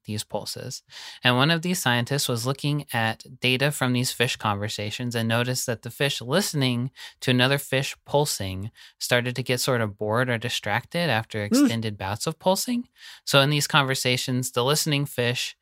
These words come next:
Speaker 1: while it's l-, listening to the talking fish, will send back little acknowledgement pulses as it's listening. So it's like going, "Uh-huh, uh-huh," as you're listening to somebody talk. But if the talking fish was just going on and on and talking for long, drawn-out bursts,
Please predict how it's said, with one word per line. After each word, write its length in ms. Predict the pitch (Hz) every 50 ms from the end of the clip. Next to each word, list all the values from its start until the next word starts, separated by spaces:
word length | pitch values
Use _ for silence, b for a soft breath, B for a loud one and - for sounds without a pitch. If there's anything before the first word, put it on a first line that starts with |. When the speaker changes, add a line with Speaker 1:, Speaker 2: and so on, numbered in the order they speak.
| _ _ _ _ _ _ _
Speaker 1:
while 380 | - 110 113 117 117 117 120
it's 180 | 120 - - -
l-, 240 | 107 101 104 107 104 101 110 107 _
listening 420 | 127 123 - - - 120 113 110
to 140 | 107 - 113
the 80 | 98 90
talking 400 | - 131 147 - - 127 117 107
fish, 280 | - 107 107 113 -
will 120 | - 120 113
send 320 | - - 127 127 131 127
back 340 | 113 104 104 113 - - -
little 460 | 123 120 120 120 127 120 123 123 - -
acknowledgement 720 | 131 113 117 110 101 101 104 110 113 - 147 143 151 -
pulses 460 | - 156 151 147 - - 151 151 139
as 160 | 110 107 -
it's 180 | 110 107 - -
listening. 420 | 107 - - 143 143 147 156 160 - B B B B B B B
So 160 | - 131 127
it's 160 | 113 - -
like 160 | 117 117 113
going, 340 | - 113 107 104 101 98 98
"Uh-huh, 240 | 101 101 107 147 196 202 - _
uh-huh," 280 | - 107 104 127 160 208 - _ _
as 120 | 123 127 117
you're 120 | 113 107
listening 320 | 113 117 - - 120 113
to 80 | 113 113
somebody 300 | - 117 104 101 98 98
talk. 340 | - - 104 135 165 - _ _ B B B B B B - -
But 180 | 131 139 139 127
if 80 | 123
the 100 | - 135
talking 360 | - - 175 185 180 - 156 147
fish 480 | - - 117 113 117 127 - - - - _ _ _ _ _ _ _ _ _ _ _ _ _ _ _ - -
was 120 | 160 156 127
just 160 | 143 131 120
going 280 | 120 127 139 135 127 123
on 200 | 123 123 120 113
and 100 | 107 104
on 300 | 113 117 113 110 107 107
and 100 | 107 107
talking 380 | - - 117 113 - - 117 107
for 180 | - - 117
long, 320 | 107 110 110 110 110 110 110
drawn-out 460 | - 113 110 107 107 107 101 104 104
bursts, 480 | 113 110 120 156 - - - - -